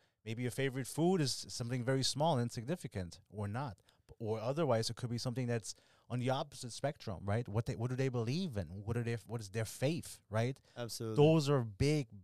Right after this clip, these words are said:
Speaker 1: big steps in a relationship. But if you're gonna be with somebody for decades, hopefully, you have to open and be welcoming to these changes.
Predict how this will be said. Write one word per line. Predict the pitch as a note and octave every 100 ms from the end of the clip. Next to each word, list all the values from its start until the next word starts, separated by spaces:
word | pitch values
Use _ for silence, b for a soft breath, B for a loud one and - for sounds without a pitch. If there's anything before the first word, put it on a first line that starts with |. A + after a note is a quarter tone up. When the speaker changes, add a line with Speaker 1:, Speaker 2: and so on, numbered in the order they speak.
| _ -
Speaker 1:
big | B2+ C3+ - _ _
steps | - - C3 A#2+ -
in | A#2+
a |
relationship. | A2 A2+ - B2+ G2+ F#2 _ _ _ _ _
But | A#2+
if | -
you're | B2+
gonna | B2
be | A2 A#2+
with | B2+
somebody | B2 A2 G#2
for | - G2
decades, | G#2+ A2+ G#2+ F2+ F2+ - - _ _
hopefully, | A2+ - G2 A#2 _ _ _ _
you | A#2 A#2+
have | A#2
to | - A#2 G#2+ - _ _ _ _ _ _
open | B2+ D3 C3 A2+ - _
and | A#2+
be | A2+
welcoming | A2 C#3 C#3+ A2 G2+
to | G2
these | F2 -
changes. | F2 E2 - - -